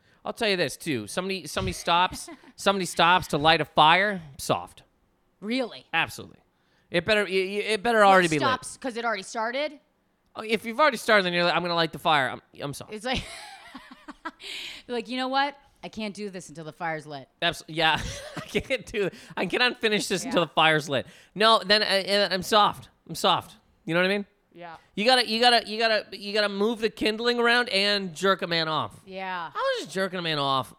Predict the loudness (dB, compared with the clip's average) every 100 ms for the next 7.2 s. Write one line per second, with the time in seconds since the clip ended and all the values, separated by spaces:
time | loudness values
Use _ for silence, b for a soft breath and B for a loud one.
0 | -16 -4 0 0 0 -4 0 2 0 -2
1 | -2 -6 -6 -8 -12 _ -16 -12 -12 -10
2 | -12 -10 -8 -8 -8 -16 -16 -16 -14 -12
3 | -10 -8 -8 -8 -10 -12 -14 -18 -18 -14
4 | -10 -10 -12 _ _ _ 2 2 0 -4
5 | -6 -6 -10 -12 -12 -10 -6 -6 -8 -12
6 | -10 -12 -6 -2 -2 -2 -2 -2 -2 -8
7 | -16 -18